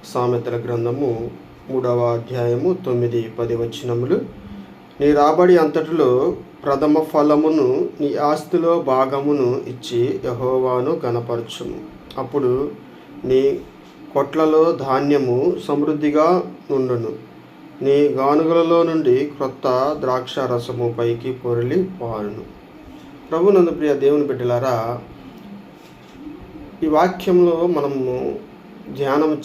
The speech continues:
చేసినట్లయితే, ఇక్కడ మన ఆర్థిక అభివృద్ధి ఏ విధముగా ఉన్నదో దేవుడు తెలియపరుస్తూ ఉన్నాడు.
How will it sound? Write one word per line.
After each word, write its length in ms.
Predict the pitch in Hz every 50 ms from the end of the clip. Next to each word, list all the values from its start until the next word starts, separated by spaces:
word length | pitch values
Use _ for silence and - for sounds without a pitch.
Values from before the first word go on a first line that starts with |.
| -
చేసినట్లయితే, 1000 | 147 139 135 139 143 131 120 - 135 131 127 - 160 147 123 120 120 120 131 139 - - - - - - - - -
ఇక్కడ 520 | 139 139 - 143 131 123 123 123 135 143 - - - - - - - - - - 147
మన 440 | 143 139 135 131 127 131 131 135 -
ఆర్థిక 360 | 135 147 151 147 175 160 -
అభివృద్ధి 540 | 151 147 143 147 156 156 156 147 139 - 143
ఏ 240 | 135 131 127 131 139
విధముగా 480 | 143 147 147 151 147 147 143 147 143 135
ఉన్నదో 720 | 127 - 127 131 131 123 127 120 120 117 127 147 156 - - - -
దేవుడు 480 | 123 123 123 123 123 123 120 120 131 139 - -
తెలియపరుస్తూ 640 | 127 123 123 120 120 123 120 120 120 - - 131 120
ఉన్నాడు. 360 | 117 120 123 120 117 113